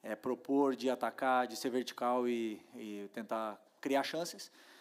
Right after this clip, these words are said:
Fomos pro intervalo com um empate e depois o time, né, conseguiu fazer os gols que, que precisava e, e deslanchou. Oi?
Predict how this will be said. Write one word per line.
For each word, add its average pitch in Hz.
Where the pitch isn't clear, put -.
Fomos 139
pro 143
intervalo 127
com 127
um 127
empate 123
e 120
depois 107
o 107
time, 107
né, 104
conseguiu 107
fazer 110
os 107
gols 110
que, 104
que -
precisava 113
e, 98
e 110
deslanchou. 104
Oi? 156